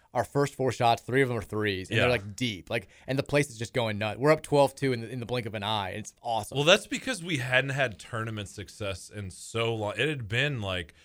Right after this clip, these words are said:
Speaker 2: since nineteen ninety-seven.
Speaker 1: Yeah.
Speaker 2: So you're looking at about eight years of us doing anything in the tournament. You know, we, we win the first round game against Lafayette, which we almost lost.
Speaker 1: Real
Speaker 2: Uh,
Speaker 1: close.
Speaker 2: yeah, real close.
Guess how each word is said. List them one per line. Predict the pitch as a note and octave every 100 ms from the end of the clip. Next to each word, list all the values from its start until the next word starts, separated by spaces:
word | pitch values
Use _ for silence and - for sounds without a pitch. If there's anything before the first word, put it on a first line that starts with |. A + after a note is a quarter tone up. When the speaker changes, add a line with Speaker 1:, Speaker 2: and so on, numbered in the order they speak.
| _
Speaker 2:
since | - - G#2+ - - -
nineteen | F2+ G2+ A#2 - A2
ninety-seven. | G#2 G#2+ G2 - - G#2+ A2+ E2+ E2
Speaker 1:
Yeah. | C#3
Speaker 2:
So | G#2+
you're | G2+ A2
looking | A#2 A#2+ A2+
at |
about | G#2 G2 -
eight | G2+ B2+ C#3
years | G#2 A2+ G#2+ F#2
of | F#2
us | G2 -
doing | G#2+ G2
anything | G2 G#2 G#2 G2+
in |
the | F#2+
tournament. | E2 G#2 F#2+ F#2 F2 - - - -
You | A2
know, | G#2+ G2
we, | G#2
we | G#2 G2 A2
win | G#2 G#2 A#2+ C3+
the |
first | - A#2 A#2 -
round | A2 G#2 G2
game | G2+ G2 G2 G2 -
against | G2 G2 F2+ -
Lafayette, | F#2+ G2+ - G#2 G#2
which | G#2 -
we | A#2
almost | - G#2 B2+ C#3 A2 F#2
lost. | E2+ F#2 A#2 F#2 A#2
Speaker 1:
Real | C#3
Speaker 2:
Uh, | C#3
Speaker 1:
close. | A#2 A2
Speaker 2:
yeah, | C3+ F#2+
real | F#2 B2 C3
close. | A2 G#2 G2+